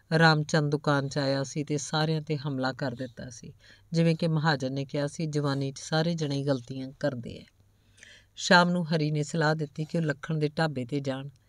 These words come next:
ਚੰਦਰ ਪਹਿਲਾਂ ਹੀ ਜਾ ਚੁੱਕਾ ਸੀ ਤੇ ਹਰੀ ਤੇ ਰਾਜੇਸ਼ ਨੇ ਇਕੱਠਿਆਂ ਹੀ ਰਾਜੇਸ਼ ਦੇ ਘਰ ਖਾਣਾ ਖਾਣਾ ਸੀ। ਗੋਕੁਲ ਨੇ ਖੁਸ਼ੀ ਭਰੀ ਮੁਸਕਰਾਹਟ ਆਪਣੇ ਚਿਹਰੇ 'ਤੇ ਲਿਆਉਂਦੇ ਹੋਏ ਰਾਮਚੰਦ ਨੂੰ ਪੁੱਛਿਆ, "ਇਹ ਰਾਮਚੰਦ, ਤੂੰ ਸਾਡੇ ਨਾਲ ਚੱਲੇਂਗਾ, ਠੀਕ?"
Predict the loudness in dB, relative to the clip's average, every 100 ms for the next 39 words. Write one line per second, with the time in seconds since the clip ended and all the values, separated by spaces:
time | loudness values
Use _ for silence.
0 | _ _ _ 2 4 4 4 2 2 2
1 | 2 0 -4 -8 -6 -6 -6 -6 -2 0
2 | 0 0 2 2 0 -4 -4 -6 -4 -6
3 | -4 -2 0 0 0 0 -4 -2 -6 -4
4 | -6 -4 -4 -4 -4 -12 -6 -4 -2 -4
5 | -8 -12 _ _ _ _ _ _ -20 _
6 | _ 4 4 6 6 6 2 -2 2 0
7 | 4 4 4 0 -2 2 2 2 -2 -4
8 | -4 -2 0 0 0 0 0 0 -2 -2
9 | -2 -2 -4 -4 -8 -6 -8 -8 -8 -8
10 | -10 -16 _ _ 0 4 4 2 0 -4
11 | -8 -10 _ _ _ -6 2 4 6 4
12 | 4 4 2 2 0 -4 -10 _ _ 2
13 | 2